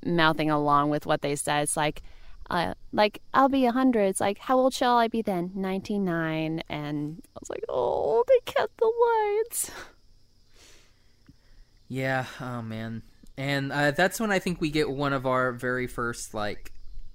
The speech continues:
Speaker 2: not really, like, taglines of the movie, but a, a quote that will come up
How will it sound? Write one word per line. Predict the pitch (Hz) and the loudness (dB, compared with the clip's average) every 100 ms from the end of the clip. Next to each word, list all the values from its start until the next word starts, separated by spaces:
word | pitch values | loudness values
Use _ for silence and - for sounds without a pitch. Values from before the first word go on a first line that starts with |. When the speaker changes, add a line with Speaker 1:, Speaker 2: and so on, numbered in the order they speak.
| - - - - | -14 -18 -18 -4
Speaker 2:
not | 160 180 | -2 0
really, | 170 131 | -2 -4
like, | 113 95 - | -4 -6 -10
taglines | - 123 139 165 196 208 208 | -2 0 2 0 0 0 -2
of | 226 | -2
the | 233 | -2
movie, | 240 262 262 269 262 | -2 -4 -4 -4 -4
but | 190 143 135 131 - | -4 0 0 0 -2
a, | 127 127 123 120 | -4 -2 -2 -4
a | 123 | -6
quote | 123 - 190 196 147 | -10 -2 2 2 2
that | 156 151 | 0 0
will | 151 | -2
come | - 185 175 | -2 0 2
up | 170 165 | 2 0